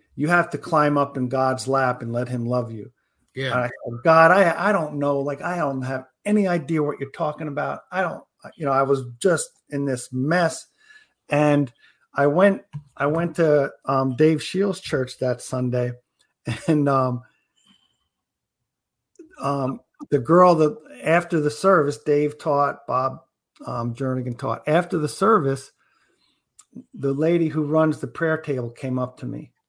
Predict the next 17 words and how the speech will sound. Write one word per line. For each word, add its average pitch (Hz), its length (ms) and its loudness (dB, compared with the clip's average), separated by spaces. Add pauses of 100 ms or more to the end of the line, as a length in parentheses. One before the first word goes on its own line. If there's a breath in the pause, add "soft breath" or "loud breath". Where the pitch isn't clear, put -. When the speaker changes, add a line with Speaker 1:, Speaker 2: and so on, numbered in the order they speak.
(460)
Speaker 1:
And 123 240 -6
she, - 200 -10
you 127 260 -4
know, 120 200 -4
told 127 280 -6
me 127 80 -4
how 123 140 -4
sorry 123 420 -2
she - 140 -12
was 113 240 -6
and 120 80 -4
that 113 240 -8
you're, 117 140 -8 (260)
they're 120 120 -2
praying 165 360 -2
for 127 240 -2
us. 117 120 -4